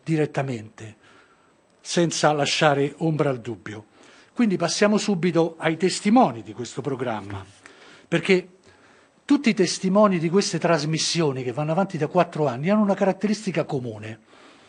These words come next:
In televisione sono fortissimi, fanno delle dichiarazioni roboanti, scandalose,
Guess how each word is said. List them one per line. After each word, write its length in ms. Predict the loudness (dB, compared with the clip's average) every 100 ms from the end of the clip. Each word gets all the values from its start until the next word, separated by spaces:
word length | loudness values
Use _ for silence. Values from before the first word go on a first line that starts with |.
| _ _ _ _ _ _ 0
In 160 | 2
televisione 400 | 4 4 4 4
sono 140 | 4 4
fortissimi, 760 | 2 0 -6 -6 -6 -8 -16 -20 _ _ _ _
fanno 340 | 4 6 6
delle 200 | 4 2
dichiarazioni 520 | 4 4 2 4 4 6
roboanti, 1120 | 4 4 4 2 0 -6 -12 0 2 2 -2 _ _ _ _ _
scandalose, 1200 | -6 -4 2 4 6 4 4 -2 0 4 4 4